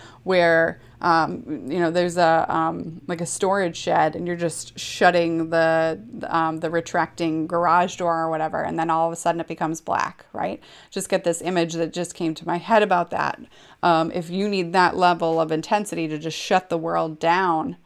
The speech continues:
um, whether you're an introvert or an extrovert, then that it means that you have, that you need more skills to regulate yourself. You need to be able to tolerate being around other people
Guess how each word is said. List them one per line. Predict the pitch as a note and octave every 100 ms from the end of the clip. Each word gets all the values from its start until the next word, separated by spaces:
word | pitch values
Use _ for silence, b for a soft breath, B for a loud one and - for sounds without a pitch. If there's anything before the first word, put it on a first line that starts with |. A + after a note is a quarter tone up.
| B B B -
um, | E3+ D#3+ D#3+ F3
whether | F3+ F3 E3+
you're | D#3+ D#3+
an | D#3
introvert | F3+ G3+ G#3+ F#3 F3 -
or | E3+ E3 E3 D#3+
an | - D#3+
extrovert, | G#3+ - F3 E3+ E3+
then | D#3+
that | E3+ F#3 F3+ -
it | E3+ D#3+ E3+
means | F3+ F#3 E3+
that | - -
you | E3+
have, | E3 E3 E3 D#3+
that | F#3
you | F3 F3+
need | F3+ E3+
more | D#3 D3+
skills | - - - - -
to | -
regulate | E3+ D#3 - G3
yourself. | - F3+ - F3+ -
You |
need | F#3
to |
be | E3+
able | E3 D#3+
to | E3+
tolerate | - D#3+ E3 D#3+ A#2+
being | - F3
around | E3+ E3 D#3
other | E3 E3+
people | - A#3+ A#3 A3